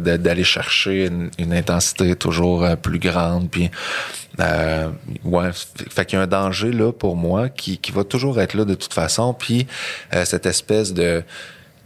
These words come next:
de côté, de ressasser le passé, puis tout ça, ben, ça m'a servi aussi parce que le fait d'être très dans ma tête et dans mes scénarios,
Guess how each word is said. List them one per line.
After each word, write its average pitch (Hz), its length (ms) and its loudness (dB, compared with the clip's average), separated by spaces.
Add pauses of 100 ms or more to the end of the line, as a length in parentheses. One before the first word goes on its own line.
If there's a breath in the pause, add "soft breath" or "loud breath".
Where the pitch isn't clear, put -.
de 87 260 -2
côté, 101 680 2
de 95 100 0
ressasser 90 500 0
le 98 80 0
passé, 95 640 2
puis - 140 -10
tout - 60 -4
ça, 147 180 2
ben, 95 200 0 (360 loud breath)
ça - 180 0
m'a 107 140 0
servi 107 380 0
aussi 120 420 0
parce - 240 -2
que 107 100 2
le 98 160 4
fait 113 260 2
d'être 95 280 0 (340)
très 104 280 2
dans 92 220 2
ma 87 160 2
tête 107 640 -2
et 95 160 -4
dans 90 240 -4
mes 85 120 -2
scénarios, 92 720 0